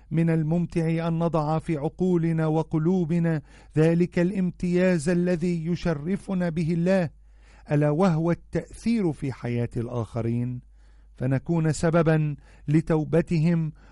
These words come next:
ورجوعهم إلى المسيح. فقد كانت حياة لعازر سبباً لمشاركة عمل المسيح، فهو المعجزة المتبقية التي ترسم حقيقة قدرة الله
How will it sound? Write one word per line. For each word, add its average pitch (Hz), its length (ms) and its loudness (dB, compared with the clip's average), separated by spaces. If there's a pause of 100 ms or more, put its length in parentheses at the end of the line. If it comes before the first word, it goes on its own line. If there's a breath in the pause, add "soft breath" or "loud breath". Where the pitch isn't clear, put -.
(120 soft breath)
ورجوعهم 165 1160 2
إلى 190 360 0
المسيح. 131 840 -4 (640 soft breath)
فقد 175 300 -2 (120)
كانت 208 380 0
حياة 185 440 -2
لعازر 175 960 0
سبباً 180 720 0 (340 soft breath)
لمشاركة 185 1040 0
عمل 165 340 0
المسيح، 143 720 -6 (360 soft breath)
فهو 170 320 2
المعجزة 180 720 0
المتبقية 175 1040 0 (340 soft breath)
التي 180 520 0
ترسم 190 640 -2
حقيقة 180 720 -2
قدرة 170 520 -2
الله 185 460 2